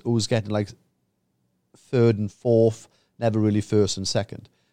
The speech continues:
And then when he watched her speed skate, he said to her, "Your glutes must be screaming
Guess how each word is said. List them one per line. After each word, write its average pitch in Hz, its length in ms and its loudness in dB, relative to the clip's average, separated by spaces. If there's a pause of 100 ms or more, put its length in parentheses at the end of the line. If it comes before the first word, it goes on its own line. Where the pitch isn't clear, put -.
(120)
And 98 80 -6
then 110 300 0
when 135 120 2
he 131 100 2
watched 117 340 0
her 101 260 0 (220)
speed 135 360 0
skate, - 400 -8 (440)
he 110 80 -12
said 104 260 0
to 107 80 -2
her, 104 140 0
"Your 127 260 2
glutes 110 600 -2 (420)
must 104 200 -8
be 98 60 -6
screaming 92 680 0